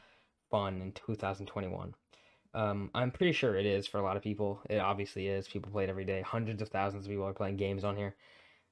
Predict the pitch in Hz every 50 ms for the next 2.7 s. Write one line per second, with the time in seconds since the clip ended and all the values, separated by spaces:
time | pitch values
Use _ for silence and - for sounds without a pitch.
0 | _ - 98 95 92 92 92 92 92 92 - _ - - - 110 127 123 120 120
1 | 110 - - 104 110 110 104 - - - 98 110 120 127 120 123 127 110 113 113
2 | 110 110 107 - 110 107 110 110 - 110 110 113 113 113